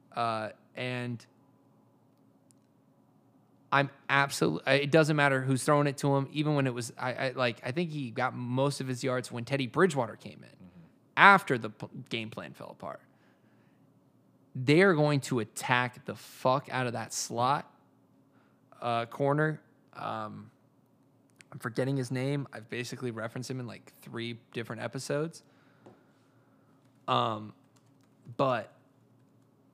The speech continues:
Speaker 1: it is, excuse me. Um,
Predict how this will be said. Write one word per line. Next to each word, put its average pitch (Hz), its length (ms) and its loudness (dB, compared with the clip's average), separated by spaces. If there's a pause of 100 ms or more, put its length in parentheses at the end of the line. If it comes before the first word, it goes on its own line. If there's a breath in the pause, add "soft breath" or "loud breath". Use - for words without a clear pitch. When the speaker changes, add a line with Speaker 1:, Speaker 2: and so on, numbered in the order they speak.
(100)
Speaker 1:
it 170 220 -2
is, 139 400 -4 (2500)
excuse 117 320 -10
me. - 120 -18 (140)
Um, 123 540 0